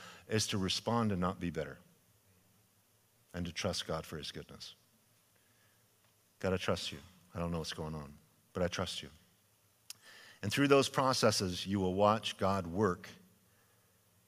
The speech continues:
and do a work that changes you from glory to glory to glory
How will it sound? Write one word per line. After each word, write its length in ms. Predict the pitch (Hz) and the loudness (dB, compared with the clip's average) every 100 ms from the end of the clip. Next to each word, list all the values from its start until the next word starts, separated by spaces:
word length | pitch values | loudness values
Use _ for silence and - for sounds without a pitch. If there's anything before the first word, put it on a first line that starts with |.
| _ - | _ -4
and 120 | 104 | 0
do 180 | 104 123 | 4 6
a 40 | 147 | 6
work 400 | 110 90 90 - - - _ _ _ _ - | 4 2 0 -10 -20 -20 _ _ _ _ -6
that 120 | 104 | -2
changes 420 | - 127 120 110 | 0 2 2 2
you 80 | 104 | 2
from 240 | 95 95 82 | -2 -4 -4
glory 580 | 92 110 120 120 120 | -2 0 2 0 -2
to 140 | 113 87 | -4 -8
glory 460 | 80 90 95 95 | -6 -2 -2 -2
to 120 | 95 82 | -4 -8
glory 460 | 80 80 78 76 | -6 -8 -8 -12